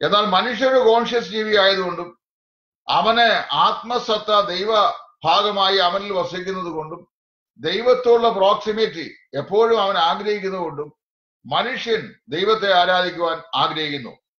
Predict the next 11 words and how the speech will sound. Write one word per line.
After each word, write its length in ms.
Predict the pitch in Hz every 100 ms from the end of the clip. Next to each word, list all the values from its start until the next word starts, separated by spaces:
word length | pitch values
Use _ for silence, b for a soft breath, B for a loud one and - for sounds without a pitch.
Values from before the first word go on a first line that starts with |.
| _ 127
ഇവിടെ 240 | 160 196
യോഹന്നാന്റെ 600 | 180 175 208 233 254 247
സുവിശേഷം 480 | 196 202 196 196 190
നമ്മുടെ 220 | 180 180
കർത്താവ് 440 | 160 143 175 180 156
പറയുന്നത് 460 | 143 147 117 90 - _ _ _ _ -
ദൈവ, 360 | 139 185 226 175
നീതിമാനായിരുന്ന 1040 | 151 165 214 247 254 254 247 208 208 202 190
അവന്റെ 320 | 175 202 202
ഇഷ്ടം 360 | 180 - 170
ചെയ്യുന്നവൻ, 420 | 147 139 120 90